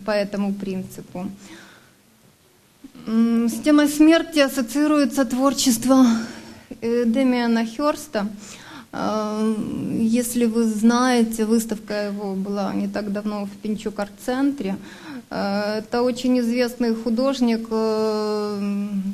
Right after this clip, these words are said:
скажем так, один из самых, э, дорогих в современном мире.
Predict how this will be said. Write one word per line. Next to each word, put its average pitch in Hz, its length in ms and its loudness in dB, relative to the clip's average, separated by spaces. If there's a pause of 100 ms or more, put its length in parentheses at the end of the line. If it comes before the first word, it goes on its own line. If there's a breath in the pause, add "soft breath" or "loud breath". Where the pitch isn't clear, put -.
(480)
скажем 208 320 -4
так, 202 220 -2
один 214 280 2
из 226 140 -2
самых, 208 440 -4
э, 196 380 -2
дорогих 214 540 -2 (100)
в - 100 -20
современном 208 600 -2
мире. 202 420 -4